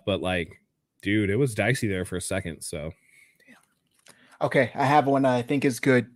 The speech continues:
Speaker 1: All right.
Speaker 2: If you could become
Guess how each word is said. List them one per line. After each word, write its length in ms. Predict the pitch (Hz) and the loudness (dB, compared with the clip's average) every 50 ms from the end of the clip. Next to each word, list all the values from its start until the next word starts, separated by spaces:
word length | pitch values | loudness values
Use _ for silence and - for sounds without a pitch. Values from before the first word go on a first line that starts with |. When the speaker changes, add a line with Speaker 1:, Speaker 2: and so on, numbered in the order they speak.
| - | 4
Speaker 1:
All 60 | 117 120 | 6 6
right. 640 | 107 92 - _ _ - - - - - - _ - _ _ _ _ _ - _ _ - | 6 4 0 _ _ -20 -20 -20 -20 -20 -20 _ -20 _ _ _ _ _ -20 _ _ -6
Speaker 2:
If 140 | 143 131 | -6 -4
you 200 | 139 135 160 190 | 0 4 4 4
could 260 | 202 196 - 214 214 139 | 4 8 6 6 6 6
become 560 | 185 196 135 - 165 165 160 156 143 131 | 4 0 2 4 4 6 6 6 4 2